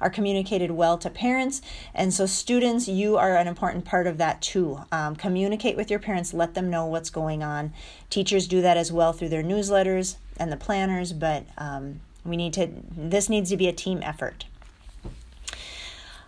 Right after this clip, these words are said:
Um, I believe that is it for our morning announcements this morning on this Wednesday. So we have one birthday to celebrate.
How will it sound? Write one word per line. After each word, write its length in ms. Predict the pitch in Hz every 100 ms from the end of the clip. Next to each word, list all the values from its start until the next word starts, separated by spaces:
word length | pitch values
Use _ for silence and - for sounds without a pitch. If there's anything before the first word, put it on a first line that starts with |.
| -
Um, 460 | 247 262 262 262
I 180 | 254 254
believe 380 | 240 294 381 381
that 180 | 294 285
is 160 | 226 -
it 180 | 320 320
for 140 | 277
our 100 | 254
morning 300 | 247 247 247
announcements 480 | 233 220 226 233 226
this 260 | 240 - 240
morning 480 | 226 220 214 226 240 240
on 160 | 214
this 200 | 196 190
Wednesday. 760 | 196 202 226 240 247 262 277 359 -
So 180 | - 240
we 420 | 208 220 214 214
have 360 | 226 190 196 185
one 300 | 233 359 392
birthday 300 | 302 254 233
to 120 | 220
celebrate. 580 | 214 196 196 240 392